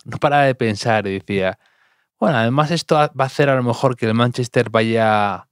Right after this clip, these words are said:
fuerte a por De Jong". y se lo quita el Barça, y digo, "Bueno, que De Jong, a ver si le apetece venirse a este cementerio de elefantes".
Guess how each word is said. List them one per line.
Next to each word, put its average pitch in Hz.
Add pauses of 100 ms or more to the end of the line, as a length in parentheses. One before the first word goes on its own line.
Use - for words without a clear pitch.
fuerte 117
a -
por 98
De 95
Jong". 98 (640)
y 92
se -
lo 98
quita 104
el 101
Barça, 101
y 92
digo, 87
"Bueno, 120
que 95
De 90
Jong, 113
a 85
ver 95
si -
le 95
apetece 95
venirse 92
a 90
este 95
cementerio 95
de 90
elefantes". 92